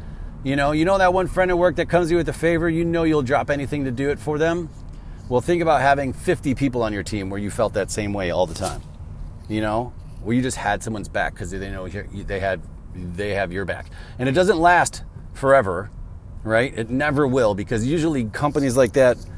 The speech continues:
and this is a blanket statement, but I love making them, <laughs>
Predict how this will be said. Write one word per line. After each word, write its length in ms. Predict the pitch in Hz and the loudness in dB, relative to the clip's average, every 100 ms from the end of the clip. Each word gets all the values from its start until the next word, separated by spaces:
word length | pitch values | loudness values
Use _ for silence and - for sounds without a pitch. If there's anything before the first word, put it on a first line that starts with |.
| - - - - | -14 -14 -14 -4
and 160 | 208 | 0
this 140 | 226 170 | 2 2
is 160 | 160 | 0
a 60 | 123 | -2
blanket 400 | 92 147 160 139 | 2 2 2 -2
statement, 440 | - 185 175 143 | 2 2 2 0
but 120 | 120 123 | 2 2
I 60 | |
love 200 | 135 165 | 4 4
making 320 | 147 180 147 | 2 0 0
them, 240 | 131 135 131 - 170 | 0 -2 -4 -2 2
<laughs> 180 | 170 | 2